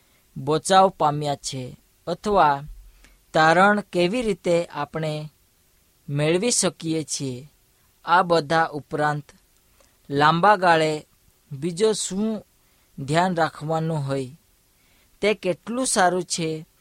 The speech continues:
જેમ ઈસુએ જાતે કહ્યું હતું, "જો આપણે આજે આ જગતમાં જીવન જીવતા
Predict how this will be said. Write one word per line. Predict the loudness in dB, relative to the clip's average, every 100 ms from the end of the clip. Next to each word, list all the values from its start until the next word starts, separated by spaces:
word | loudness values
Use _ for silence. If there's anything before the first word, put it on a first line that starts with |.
| _ _ _ _ _ -16
જેમ | -6 0 0 0 -4
ઈસુએ | -6 -4 -4 -2 -4 -4 -10 -18 -20 -16
જાતે | -8 -2 -2 -2 -6
કહ્યું | -2 -4 -2 -4 -4
હતું, | -8 -6 -4 -4 -8 _ _ _ _ -18
"જો | -4 2 4 4 2 -6 -4
આપણે | -2 0 0 2 0 -2 -10 _ _ _ _ _ _
આજે | 0 2 2 -2 -4 -4 -10 _
આ | 0 2
જગતમાં | 2 -2 -2 -2 -2 -2 0 0 -4 -14 -12
જીવન | -4 -2 2 4 4 2
જીવતા | -4 -4 -4 0 4 4 0 -10